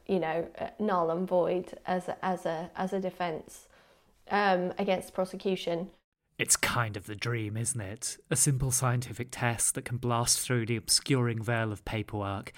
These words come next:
Speaker 2: and cut down on the hours of work required to try and suss out if that paperwork is legitimate.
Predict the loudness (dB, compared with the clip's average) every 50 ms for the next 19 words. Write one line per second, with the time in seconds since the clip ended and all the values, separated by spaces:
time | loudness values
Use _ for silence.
0 | -20 -20 -20 -18 -8 -6 -6 -2 0 -2 2 4 4 4 4 4 4 4 4 4
1 | 4 4 2 2 0 2 2 2 2 2 0 -4 -8 -10 -10 -8 -4 -2 -2 -2
2 | -4 -6 -8 -6 -4 -4 -2 0 0 -2 -2 -2 -2 -2 -2 -2 -2 -4 -8 -10
3 | -8 -8 -6 -8 -6 -6 -4 -4 -4 -4 -4 -6 -6 -6 -6 -8 -8 -8 -8 -10
4 | -8 -6 -8 -8 -8 -10 -12 -12 -12 -12 -14 -16